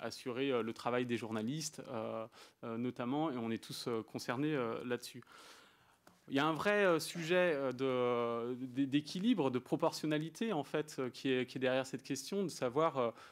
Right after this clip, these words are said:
on, on peut comprendre, de, de, essayer de, de faire en sorte de faciliter, euh,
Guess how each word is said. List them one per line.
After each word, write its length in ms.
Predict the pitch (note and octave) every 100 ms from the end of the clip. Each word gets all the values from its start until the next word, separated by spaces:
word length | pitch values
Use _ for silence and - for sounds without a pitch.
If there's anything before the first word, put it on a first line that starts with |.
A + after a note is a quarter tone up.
| -
on, 380 | A#2+ A#2 B2+ B2
on 40 |
peut 140 | B2 C3+
comprendre, 360 | D3+ D3 G#3+
de, 120 | D#3+ A#2+
de, 400 | A#2+ A#2 A#2 A#2+
essayer 260 | A#2 -
de, 220 | C3+ B2+ A#2
de 100 | A#2+
faire 200 | C#3+ A#2
en 60 |
sorte 380 | A2+ E3 D#3+ -
de 220 | B2 B2
faciliter, 720 | A#2 C3+ - B2+ B2+ - D#3+
euh, 120 | D3